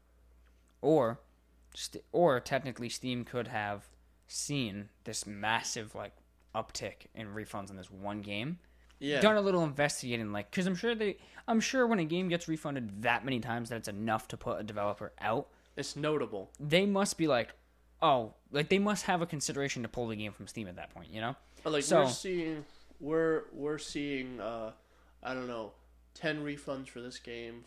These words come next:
Speaker 2: four refunds for that game, five thousand three hundred and eighty-five
Speaker 1: But
Speaker 2: refunds for
Speaker 1: the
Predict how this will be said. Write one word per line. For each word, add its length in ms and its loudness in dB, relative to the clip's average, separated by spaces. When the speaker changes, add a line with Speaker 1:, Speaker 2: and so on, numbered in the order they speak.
Speaker 2:
four 200 -6
refunds 440 -8
for 120 -18
that 260 -6
game, 420 -10
five 480 0
thousand 760 -2
three 240 -6
hundred 300 -4
and 100 -8
eighty-five 560 4
Speaker 1:
But 80 -8
Speaker 2:
refunds 420 -6
for 160 -6
Speaker 1:
the 40 -2